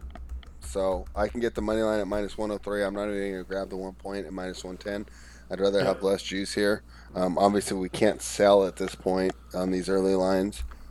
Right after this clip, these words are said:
Speaker 1: Otherwise, I'd be looking to do that. I'd take the hundred Thunder down to minus two, and we might be jumping back in and doing that, um, as the season gets closer. But, uh, this is the first game that I've gone ahead and put some money in right now. So,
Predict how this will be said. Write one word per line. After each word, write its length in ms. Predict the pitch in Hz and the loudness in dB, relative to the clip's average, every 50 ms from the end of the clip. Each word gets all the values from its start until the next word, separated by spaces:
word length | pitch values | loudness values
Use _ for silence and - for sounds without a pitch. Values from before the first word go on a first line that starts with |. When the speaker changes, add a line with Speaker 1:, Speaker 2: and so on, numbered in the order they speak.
| - - | -4 2
Speaker 1:
Otherwise, 460 | - 101 101 101 95 95 98 95 87 | 4 6 6 6 8 8 8 8 6
I'd 160 | 92 92 92 | 4 2 2
be 120 | 90 92 92 | 2 0 2
looking 260 | 92 95 92 - 90 | 2 2 0 0 -2
to 80 | 92 87 | -2 0
do 120 | 90 90 | 0 2
that. 220 | 87 90 92 95 90 | 2 4 4 6 4
I'd 140 | 90 92 - | 4 2 2
take 160 | - 98 - | -2 -4 -4
the 100 | 82 82 | -2 -2
hundred 260 | 90 92 90 90 - - - | 0 0 -2 -2 -4 -8 -6
Thunder 240 | - 98 95 95 92 | -2 -2 0 2 2
down 200 | 92 92 90 90 | 2 0 0 0
to 60 | 90 | 0
minus 320 | 87 85 87 90 87 82 - | 0 0 0 0 -2 -2 -4
two, 320 | - - 95 90 101 98 - - - - - - - - | -4 -2 0 2 2 0 -2 -6 -14 -14 -14 -12 -4 0
and 140 | 101 95 95 | 2 4 4
we 120 | 95 98 | 4 6
might 240 | 98 98 98 95 - | 6 6 4 4 2
be 120 | - 95 | -2 -4
jumping 340 | - - 98 92 87 98 92 | 0 0 0 2 2 2 2
back 240 | 92 90 87 - - | 4 4 2 2 2
in 180 | 92 92 92 | 2 2 4
and 240 | 85 71 85 87 85 | 2 2 0 0 0
doing 340 | 85 92 92 92 95 92 87 | 0 2 2 4 4 4 4
that, 260 | 87 90 87 87 - - - - | 4 4 4 2 0 0 -2 -2
um, 560 | 90 87 87 87 87 90 87 85 85 87 - - - - - - - - | 0 2 2 4 4 4 4 4 2 2 0 -4 -10 -16 -16 -16 2 6
as 160 | 95 98 90 | 6 6 6
the 40 | 92 | 4
season 340 | - - 104 101 87 95 95 | 4 4 4 6 6 6 6
gets 180 | 87 87 - - | 6 4 2 4
closer. 380 | - 87 90 95 - - 85 | 8 8 8 8 8 4 0
But, 280 | 78 - 90 87 85 - - | 4 6 6 6 6 6 4
uh, 220 | 87 87 85 82 82 | 4 6 6 6 6
this 240 | 98 104 104 - | 6 6 4 4
is 60 | - 98 | 2 -2
the 60 | 98 | 0
first 300 | - - 104 101 - - | 4 6 6 6 6 6
game 280 | - 95 98 98 92 | 8 8 8 8 8
that 140 | 90 90 87 69 | 8 6 6 6
I've 220 | 85 87 90 87 - | 6 6 4 4 4
gone 200 | 92 87 92 90 | 4 4 4 4
ahead 300 | 82 85 95 92 92 92 | 4 4 6 6 6 4
and 140 | 87 85 - | 4 2 4
put 240 | - 101 87 - | 4 4 4 4
some 140 | - - 90 | 0 0 2
money 280 | 85 87 - 92 90 90 | 2 4 6 6 6 6
in 140 | 87 82 82 | 4 4 4
right 180 | 87 90 73 | 4 2 2
now. 280 | 67 85 90 92 85 85 | 2 2 2 2 2 2
So, 300 | - - - 82 82 | 2 4 4 4 4